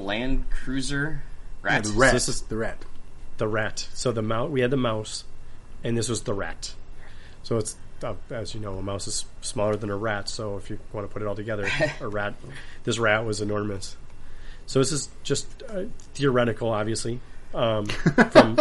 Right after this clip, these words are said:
Speaker 3: from World War Two. Uh, it was just on a piece of paper, right? Like, they just
Speaker 1: It, it
Speaker 3: they,
Speaker 1: circled,
Speaker 3: they never even
Speaker 1: circled
Speaker 3: started.
Speaker 1: Discord a couple different ones, and it, it was on
Speaker 3: Yeah.
Speaker 1: Facebook more a couple times.
Speaker 3: Yeah.
Speaker 1: They worked on some experimental rules for it,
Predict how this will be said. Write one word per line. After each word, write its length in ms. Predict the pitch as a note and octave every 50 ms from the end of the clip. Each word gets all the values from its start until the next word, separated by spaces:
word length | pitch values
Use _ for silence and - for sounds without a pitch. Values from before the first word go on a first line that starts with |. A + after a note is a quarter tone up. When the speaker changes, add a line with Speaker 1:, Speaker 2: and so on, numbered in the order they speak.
| - - -
Speaker 3:
from 260 | - - B2+ A#2 C3
World 220 | C#3 C3+ C3+ A#2+
War 140 | A#2+ C3 B2+
Two. 340 | G#2+ - A#2+ A#2+ A#2 - - - - - - - - - - - - -
Uh, 280 | - A2+ A#2 A#2 A#2 A2+ -
it 400 | - - - - - - - C3+
was 180 | B2 G#2+ - -
just 220 | - A#2+ - -
on 120 | C3+ A#2+
a 40 | A#2+
piece 200 | A#2 - A#2 -
of 80 | B2 -
paper, 280 | - B2 A#2+ - D3+ C3+
right? 200 | A#2 A#2 C3+ -
Like, 160 | - A#2+ G#2
they 120 | - A#2 A2+
just 180 | A2+ - -
Speaker 1:
It, 180 | - A#2+ A#2+ -
it 100 | C3 B2
Speaker 3:
they, 100 | B2 A#2+
Speaker 1:
circled, 360 | A2+ A2+ C#3+ C3 B2 C3+ C3 C3+
Speaker 3:
they 40 |
never 120 | D3 D3 C3
even 100 | A#2 A2+
Speaker 1:
circled 300 | - B2+ A2+ G#2+ C3 A#2
Speaker 3:
started. 100 | - A#2+
Speaker 1:
Discord 400 | A#2 A2+ - - - B2+ A2+ A2+
a 60 | A2+
couple 300 | - - A2 G#2+ - A2+
different 320 | G#2 G#2 - - G2+ C#2+ E2+
ones, 380 | A2 G2+ G2+ G2+ G#2 G#2 -
and 160 | F#2+ F2 F2 F2
it, 200 | F2+ F2 - F#2+
it 120 | F#2 -
was 140 | F#2+ F2 G2+
on 120 | G2+ G2
Speaker 3:
Yeah. 100 | G#2 G#2 F#2+
Speaker 1:
Facebook 400 | F#2 F#2+ - - G2+ F2+ - -
more 160 | F#2+ F2+ F2
a 60 | E2+
couple 260 | - F#2 F2 - F#2
times. 460 | - - F#2 F2+ F2+ F2 G2 A2+ - - - - - - - - -
Speaker 3:
Yeah. 40 | - - - - -
Speaker 1:
They 120 | A2+ A#2
worked 300 | A2+ A2+ A#2+ C3 B2 -
on 120 | A#2+ A#2 A2
some 140 | - G#2+
experimental 560 | F#2+ F2 - - B2+ A#2+ A#2 A#2 G#2+ - G#2+ F#2+
rules 340 | F#2+ A2 A2+ A2+ A2 -
for 340 | - - A#2 G#2+ G#2+ G#2+ G#2+
it, 120 | G#2 G#2+